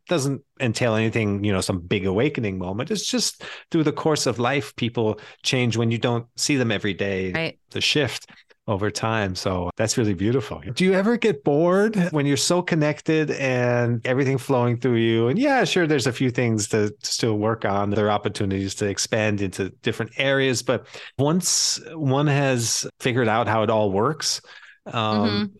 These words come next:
Speaker 1: and, and you know the rules now and the benefit you'll get from sticking to the rules and, and going with the flow and the greater current, does it lose a little bit of the challenge for you?
Speaker 2: Yeah. I mean, I would say so because,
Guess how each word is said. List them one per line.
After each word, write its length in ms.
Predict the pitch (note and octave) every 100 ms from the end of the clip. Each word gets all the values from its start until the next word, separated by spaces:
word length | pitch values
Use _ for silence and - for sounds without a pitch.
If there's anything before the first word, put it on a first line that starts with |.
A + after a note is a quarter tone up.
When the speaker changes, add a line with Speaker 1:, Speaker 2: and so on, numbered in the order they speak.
| -
Speaker 1:
and, 340 | B2 A2+ A#2
and 160 | A#2 A2
you 80 | A2+
know 200 | C3 C3
the 100 | A#2
rules 380 | B2 C3+ C3
now 220 | C#3 B2 B2
and 80 |
the 60 | G#2
benefit 420 | A2 A2+ A2 A#2
you'll 120 | A2+
get 280 | A2 G#2+ - - - -
from 300 | A#2+ A#2 - - -
sticking 360 | - C3 B2+
to 120 | B2 B2+
the 100 | A2+
rules 480 | B2 A#2+ B2 A#2
and, 140 | A2 G2+ - - -
and 100 | A#2+
going 200 | B2 A#2+
with 120 | A#2+
the 100 | B2
flow 460 | - B2 A2 A2 A#2
and 140 | A2
the 60 | G#2
greater 240 | G#2+ G#2
current, 380 | G#2+ E3+ E3 C#3+ - - A#2+
does 240 | D3 C#3
it 240 | E3 B2+ D3+
lose 360 | C3 D3+ D3+
a 60 | C#3+
little 220 | C3+ D3
bit 200 | C3+ C#3
of 180 | C3 A2+
the 100 | A#2+
challenge 1120 | - C3 C3 C#3+ D#3 E3+ D3+ - - - - -
for 180 | D#3
you? 400 | D#3 F3 F3 E3+ D#3+
Speaker 2:
Yeah. 340 | A3 A#3 F4 A3 _ _
I 60 | G#3
mean, 200 | A#3 A3+
I 140 | G#3 A3
would 180 | D4
say 160 | - E3+
so 360 | - E3+ F#3+ G#3
because, 720 | G#3 A3 G#3 G3+ G3 G3